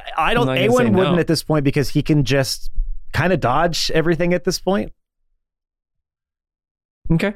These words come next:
Speaker 2: Uh, yeah, so you guys continuing down this path as you, instead of coming to a fork, you come into an opening. Not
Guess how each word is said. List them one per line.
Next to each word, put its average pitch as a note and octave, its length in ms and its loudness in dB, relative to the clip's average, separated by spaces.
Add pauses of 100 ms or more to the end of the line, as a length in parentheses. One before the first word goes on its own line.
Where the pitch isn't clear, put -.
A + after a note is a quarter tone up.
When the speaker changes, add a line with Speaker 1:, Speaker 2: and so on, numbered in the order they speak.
(480)
Speaker 2:
Uh, D#3 320 0
yeah, E3+ 220 0
so B2+ 160 -2
you C#3+ 100 2
guys C#3+ 220 -2
continuing D3+ 960 0
down A2+ 380 0
this - 180 -4
path F#2+ 440 -6
as G#2 280 -2
you, A#2+ 440 0 (920)
instead C3 280 0
of D3 100 -2
coming C3 440 0
to A#2 280 0
a G#2+ 140 0
fork, - 520 -4 (100)
you A#2 80 -2
come A#2 300 2
into G#2+ 680 -2 (680)
an G2+ 420 0
opening. G#2 480 -2 (440)
Not D#3 260 -2